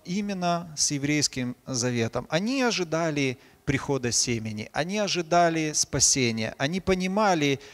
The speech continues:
в отличие от других языческих народов, вообще о чем идет речь. И время встал вопрос о нахождении верующих людей в отношениях Нового Завета,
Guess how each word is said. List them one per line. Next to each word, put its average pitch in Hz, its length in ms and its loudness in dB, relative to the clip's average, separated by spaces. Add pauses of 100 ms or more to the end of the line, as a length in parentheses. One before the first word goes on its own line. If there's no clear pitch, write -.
(280)
в 131 160 0
отличие 160 420 2
от 135 100 2
других 156 360 -4
языческих 160 580 -2
народов, 180 380 2
вообще 165 460 2
о 127 140 2
чем 202 580 6
идет 139 600 2 (300)
речь. 127 540 4 (640)
И 220 400 6 (200)
время 151 200 2
встал 180 280 4
вопрос 165 560 4
о 147 160 0
нахождении 151 640 0
верующих 135 600 0
людей 127 440 -2 (800)
в 123 100 -2
отношениях 147 640 0
Нового 135 280 2
Завета, 180 540 2